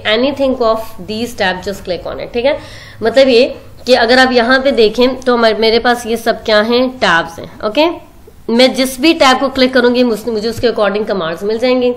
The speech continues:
ठीक है। तो अगर मैं जैसे, अ, Word को open करती हूँ ना तो मेरे पास जो है ना, अ, by default कौन सा टैब select हुआ हुआ होता है, home, ठीक है। So इसके कहने का मतलब ये है कि you can just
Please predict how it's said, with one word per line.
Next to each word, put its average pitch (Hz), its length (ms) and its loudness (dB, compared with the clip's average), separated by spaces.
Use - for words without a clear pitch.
ठीक 226 120 -2
है। 254 160 2
तो 247 60 6
अगर 247 200 8
मैं 285 140 6
जैसे, 269 380 6
अ, 240 120 2
Word 240 360 6
को 277 100 4
open 240 340 2
करती 226 240 -2
हूँ 233 80 2
ना 254 60 2
तो 254 100 2
मेरे 233 220 2
पास 254 280 0
जो 208 200 0
है 247 160 2
ना, 262 280 2
अ, 208 240 0
by 226 320 2
default 254 400 0
कौन 233 220 0
सा 240 140 -2
टैब 214 260 0
select 214 320 -4
हुआ 208 120 2
हुआ 208 100 2
होता 208 200 0
है, 220 120 -6
home, 160 240 -8
ठीक 240 140 0
है। 339 280 4
So 254 300 6
इसके 226 180 -2
कहने 233 200 0
का 233 80 -2
मतलब 233 220 -2
ये 214 200 2
है 262 240 0
कि 226 160 -4
you 240 100 4
can 214 120 -4
just 226 180 -6